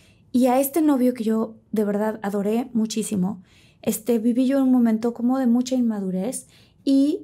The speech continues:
le mentí. Y él me cachó en la mentira, ¿ok? Entonces, ¿qué pasó? Que como yo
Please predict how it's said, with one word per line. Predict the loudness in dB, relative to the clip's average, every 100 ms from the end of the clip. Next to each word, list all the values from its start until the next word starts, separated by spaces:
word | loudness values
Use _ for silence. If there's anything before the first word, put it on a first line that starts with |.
| -2
le | 0
mentí. | 2 0 -2 -8 -8 _ _ _ _ _
Y | 2 4
él | 4
me | 2 0
cachó | -6 -4 -4 -4 -12 _
en | -8 -4
la | -4
mentira, | -6 -8 -14 -20 _ _ _ -16
¿ok? | -8 -6 -8 _ _ _ -20 -20 -20 -4
Entonces, | 0 2 0 0
¿qué | -2 -2
pasó? | -2 -4 -6 -10 _ _ _ _ -6
Que | -4
como | 2 2
yo | 4 2 0